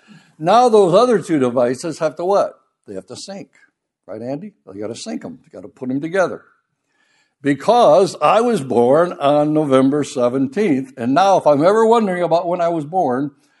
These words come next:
I can go to any one of those devices, and I know for absolutely certain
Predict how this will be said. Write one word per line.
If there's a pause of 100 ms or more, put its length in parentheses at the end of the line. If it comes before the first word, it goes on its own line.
(160)
I
can
go
to
any
one
of
those
devices,
and
I
know
for
absolutely
certain